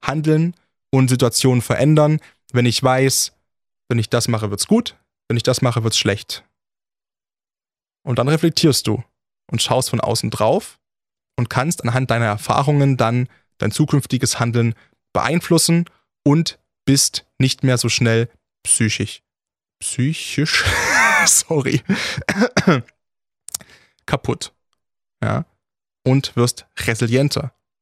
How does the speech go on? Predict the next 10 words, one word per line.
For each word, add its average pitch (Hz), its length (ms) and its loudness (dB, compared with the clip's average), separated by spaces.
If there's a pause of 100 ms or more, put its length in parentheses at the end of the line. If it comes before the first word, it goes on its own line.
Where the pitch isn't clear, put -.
(160)
Deine 117 260 0
Widerstandskraft, 131 1000 -2 (300)
deine 110 220 0
psychische 151 640 0
Widerstandskraft - 920 -2 (320)
steigt. - 560 -8 (1300)
Und 156 360 0
die 123 60 0
letzte 127 340 2
Säule, 123 460 2